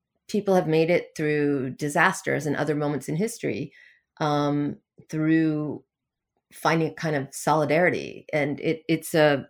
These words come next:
it's a myth that people act at their worst during disasters. Often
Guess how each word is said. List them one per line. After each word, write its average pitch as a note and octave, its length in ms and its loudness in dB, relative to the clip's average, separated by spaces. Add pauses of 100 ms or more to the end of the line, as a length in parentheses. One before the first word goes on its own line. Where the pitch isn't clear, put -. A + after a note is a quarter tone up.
it's E3 180 -2
a E3+ 60 6
myth A#3 340 6 (160)
that C#3 200 0
people C#3 540 2 (920)
act D3 320 4
at D3 100 2
their C3+ 140 6
worst C3 500 0 (300)
during C3 420 2
disasters. B2+ 840 -2
Often D#3 500 0